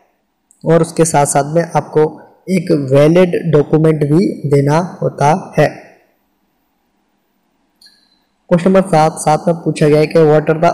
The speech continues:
ओवीडीज, यानी कि officially valid documents क्या हैं,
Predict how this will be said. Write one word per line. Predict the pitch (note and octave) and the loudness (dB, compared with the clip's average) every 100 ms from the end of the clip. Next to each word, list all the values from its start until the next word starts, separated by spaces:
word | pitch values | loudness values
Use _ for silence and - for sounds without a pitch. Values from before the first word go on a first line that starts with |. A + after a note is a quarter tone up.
| - | 0
ओवीडीज, | D#3+ D3 D3+ C#3 C3 - - D#3 | 0 4 2 2 0 -2 -10 -8
यानी | D#3 | -4
कि | F3 - | -2 0
officially | D3 - E3+ - E3+ F3+ G3+ G3 - - - | -2 0 -2 2 2 4 2 0 -6 -16 -8
valid | C3+ D3+ E3+ F3 | 0 2 2 2
documents | D#3+ D#3 D#3 D#3 - | 0 0 -4 -4 -4
क्या | - D3 | -2 0
हैं, | D3+ D#3 | 0 -2